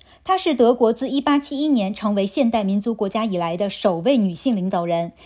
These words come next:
也是领导这个统一国家的首位前德意志民主共和国公民。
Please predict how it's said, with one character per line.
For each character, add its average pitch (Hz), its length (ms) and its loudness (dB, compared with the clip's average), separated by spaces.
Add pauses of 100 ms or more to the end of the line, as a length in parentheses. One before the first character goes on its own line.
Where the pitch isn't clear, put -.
(100)
也 277 120 6
是 330 140 2
领 277 160 4
导 262 160 2
这 294 100 -2
个 - 80 0
统 190 200 -2
一 233 100 0
国 202 180 -2
家 226 200 -2
的 170 160 -4
首 175 260 -2
位 220 180 0
前 196 300 -2
德 202 140 0
意 247 160 0
志 208 180 -2
民 196 240 2
主 233 160 -2
共 262 180 2
和 196 160 -2
国 180 160 -4
公 196 160 -2
民。 170 360 -4